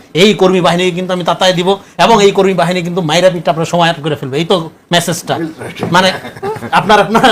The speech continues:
কি বলে, খাঁটি বাংলায় এবং র মেসেজ তো এটা, এটা দরকার আছে কোনো? এই যে মিডিয়াতে আমরা কথা বলতেছি যথেষ্ট, আওয়ামী লীগ তো এটাই শুনে নাই। আওয়ামী লীগের সমালোচনা কি তখন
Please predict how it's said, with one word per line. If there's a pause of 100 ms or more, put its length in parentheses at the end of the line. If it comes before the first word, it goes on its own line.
(160)
কি
বলে,
খাঁটি (120)
বাংলায় (580)
এবং (400)
র (240)
মেসেজ
তো
এটা,
এটা
দরকার
আছে
কোনো? (680)
এই
যে
মিডিয়াতে
আমরা
কথা
বলতেছি (100)
যথেষ্ট, (340)
আওয়ামী
লীগ
তো
এটাই
শুনে
নাই। (400)
আওয়ামী
লীগের
সমালোচনা
কি
তখন